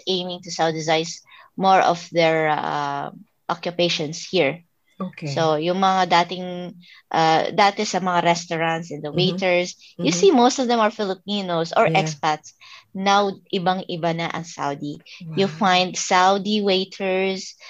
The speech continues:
Speaker 1: Saudi chefs,
Speaker 2: Mm-hmm.
Speaker 1: also waiters na Saudi na babae. I'm sure
Speaker 2: Oh,
Speaker 1: hindi pa kayo
Speaker 2: talaga?
Speaker 1: na-,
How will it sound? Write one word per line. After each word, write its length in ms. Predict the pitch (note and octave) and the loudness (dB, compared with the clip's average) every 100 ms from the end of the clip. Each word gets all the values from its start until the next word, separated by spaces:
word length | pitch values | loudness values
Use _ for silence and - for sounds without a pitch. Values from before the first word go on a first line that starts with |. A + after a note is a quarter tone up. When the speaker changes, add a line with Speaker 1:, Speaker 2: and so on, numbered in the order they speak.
| - - | -20 -12
Speaker 1:
Saudi 500 | - G#3 F#3+ G3 G3 | -2 4 6 4 0
chefs, 760 | - - A3 A3+ A3 - - - _ G#3 | -2 2 6 6 4 -2 -10 -14 _ -4
Speaker 2:
Mm-hmm. 160 | F#3 | -2
Speaker 1:
also 400 | F#3 G3 G3+ G#3 | 2 0 -2 -6
waiters 640 | F3+ G#3 A3 A3 G#3+ - - | -4 -4 -4 -6 -8 -10 -12
na 140 | F#3 F#3 | -10 -8
Saudi 540 | - G#3 G#3+ A3 G#3+ | -2 2 2 2 -2
na 100 | G#3 | -2
babae. 720 | E3+ E3 E3+ D3+ - C#3+ D3+ - _ - - | 0 0 2 0 0 -6 -10 -16 _ -20 -6
I'm 160 | F3 F3 | -4 -2
sure 180 | - A3 | 0 0
Speaker 2:
Oh, 80 | G#3 | 4
Speaker 1:
hindi 240 | C#4 D4+ | 4 4
pa 160 | D4 C4 | 4 6
kayo 240 | B3 F3+ | 6 6
Speaker 2:
talaga? 80 | A#3+ | 4
Speaker 1:
na-, 220 | C4 C#4 | 2 -4